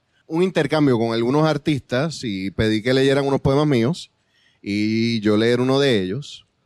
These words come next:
Hay un poema que yo lo escribí hace mucho y se lo había pedido que lo leyera a alguien que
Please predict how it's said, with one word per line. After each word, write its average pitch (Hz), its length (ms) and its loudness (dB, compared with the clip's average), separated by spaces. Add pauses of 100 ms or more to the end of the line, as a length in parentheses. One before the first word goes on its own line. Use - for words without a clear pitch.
(540)
Hay 170 220 2
un 233 120 2
poema 190 600 2
que 127 460 0
yo 139 880 4
lo 123 100 4
escribí 117 300 0
hace 117 220 0
mucho 123 420 -2 (480)
y 131 200 0
se 143 140 0
lo 139 120 4
había 156 180 2
pedido 202 400 2
que 170 100 0
lo 151 120 4
leyera 143 440 2
a 151 40 2
alguien 151 440 -2
que 110 1040 -2